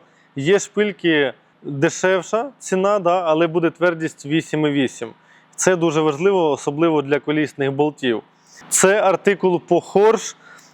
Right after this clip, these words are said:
е, нуль нуль триста десять дев'ятсот вісімдесят дев'ять. Ось так він виглядає. Також у нас є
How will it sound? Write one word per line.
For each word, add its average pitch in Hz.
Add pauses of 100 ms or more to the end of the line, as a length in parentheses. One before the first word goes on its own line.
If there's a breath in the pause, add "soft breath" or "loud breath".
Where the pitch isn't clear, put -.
(120)
е, 151
нуль 196
нуль 190 (340 soft breath)
триста 185
десять 180
дев'ятсот 175
вісімдесят 165
дев'ять. 123 (440 soft breath)
Ось 202
так 185
він 160
виглядає. 135 (1700 loud breath)
Також 196
у 165
нас 175
є 185